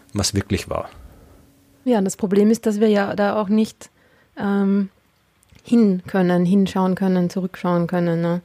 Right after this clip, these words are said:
Speaker 2: Das heißt, äh, man könnte irgendwie, das, das, das Einzige, was, was,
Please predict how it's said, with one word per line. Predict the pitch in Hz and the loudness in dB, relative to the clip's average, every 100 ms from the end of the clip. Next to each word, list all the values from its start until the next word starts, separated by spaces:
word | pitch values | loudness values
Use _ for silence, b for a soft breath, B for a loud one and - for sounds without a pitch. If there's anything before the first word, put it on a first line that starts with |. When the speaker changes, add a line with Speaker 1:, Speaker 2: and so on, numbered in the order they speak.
| b b b b b b - | b b b b b b -12
Speaker 2:
Das | 175 180 | -6 -2
heißt, | 185 - - - | -2 -4 -12 -4
äh, | 175 175 175 185 | 0 2 2 2
man | 185 185 | 0 2
könnte | 208 220 - | 2 2 2
irgendwie, | 196 196 190 190 - _ _ _ _ _ _ _ _ _ _ | 2 2 2 0 -4 _ _ _ _ _ _ _ _ _ _
das, | 202 196 | -10 -8
das, | 202 - | -8 -6
das | 202 | -2
Einzige, | 240 254 262 208 | 0 4 4 4
was, | - | 0
was, | 202 | -6